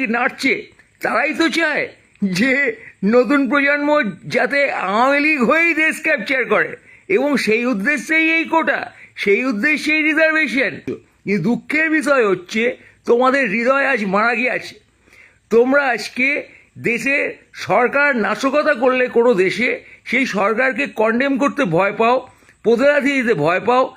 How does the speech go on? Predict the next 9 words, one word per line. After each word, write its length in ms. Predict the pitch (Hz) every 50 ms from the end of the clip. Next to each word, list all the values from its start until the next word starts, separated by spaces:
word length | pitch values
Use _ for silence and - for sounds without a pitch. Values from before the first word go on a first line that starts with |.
| - _ _ _ _
খিস্তি 360 | - 220 254 240 240 - 302
করতে 260 | 294 311 294 - 302 254
ভয় 240 | 185 160 170 190 202 -
পাও। 180 | 208 175 131 - - _ _ _ _ _ _ _ _ - -
আজকে 380 | - 175 220 - - - 277 285 302 294 - - - _ _ _ _ _ _ _ _ _ _ _ _ - - _ -
শেখ 280 | - - 202 247 262 190
হাসিনা 360 | 190 220 247 208 254 262 285 285 285
এই 120 | 262 247
মুহূর্তে 460 | 240 254 262 262 233 - - 277 285